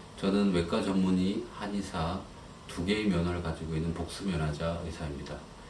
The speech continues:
제가 루게릭 환자를 보기 시작한 건 한 오 년이 된 것 같고요.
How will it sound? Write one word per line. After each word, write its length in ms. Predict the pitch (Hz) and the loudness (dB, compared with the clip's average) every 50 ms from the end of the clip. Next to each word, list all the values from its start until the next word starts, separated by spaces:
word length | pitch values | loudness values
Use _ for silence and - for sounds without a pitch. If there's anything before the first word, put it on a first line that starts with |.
| - - - - - - - - - - | -16 -16 -16 -16 -16 -16 -16 -16 -8 -2
제가 220 | - - - 220 | 0 4 4 4
루게릭 400 | 160 143 - 127 135 131 - - | 4 6 8 8 8 8 6 2
환자를 400 | 131 123 120 127 120 117 120 107 92 | 2 0 2 0 0 0 0 0 -2
보기 220 | 87 85 92 98 | -2 -2 -2 -2
시작한 480 | 92 - - 107 - - 117 107 104 95 | -2 -2 -4 -6 -6 -4 -4 -4 -4 -2
건 260 | 95 92 92 90 87 90 | -2 -2 0 0 0 -2
한 120 | 95 87 80 80 82 | -2 -2 -2 -2 0
오 80 | 82 | 2
년이 240 | 82 85 90 101 - | 2 4 4 2 2
된 180 | 98 92 82 78 | 0 -2 -2 -2
것 120 | 80 76 | -2 -2
같고요. 440 | 71 69 - - - 95 95 98 | -4 -4 -6 -6 -4 -4 -2 -2